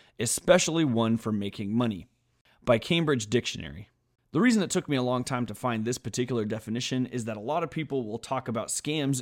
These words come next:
in terms of what's legal and illegal, and I don't think that that's necessarily fair. We know that there are a lot of illegal scams out there. That's the primary source of scamming, we would assume, but there's also a lot of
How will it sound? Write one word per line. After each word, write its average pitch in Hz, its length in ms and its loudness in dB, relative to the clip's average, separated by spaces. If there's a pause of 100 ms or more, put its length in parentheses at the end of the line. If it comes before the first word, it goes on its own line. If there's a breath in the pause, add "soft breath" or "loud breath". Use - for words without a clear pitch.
in 120 160 0
terms 123 260 -2
of 104 80 -4
what's 113 220 -4
legal 143 360 2
and 110 140 -2
illegal, 131 460 0
and 113 120 -4
I 110 40 -2
don't 123 200 -4
think 135 140 -2
that 120 180 -4
that's 113 280 -8
necessarily 104 580 -4
fair. 87 360 -12 (300 soft breath)
We 139 140 6
know 202 240 6
that 156 140 -6
there 131 260 2
are 120 100 -2
a 98 60 -6
lot 120 480 2
of 120 100 -2
illegal 127 360 2
scams 123 440 -2
out 98 200 -10
there. 101 240 -6 (140)
That's 190 200 -4
the - 140 -12
primary 123 640 -4
source 104 340 -6
of 98 180 -10 (260 soft breath)
scamming, 127 640 0 (280)
we 113 140 -4
would 104 120 -6
assume, 113 480 -4 (280 loud breath)
but 151 80 -4
there's 170 160 -2
also 226 340 4
a 190 40 6
lot 147 260 0
of 143 240 -4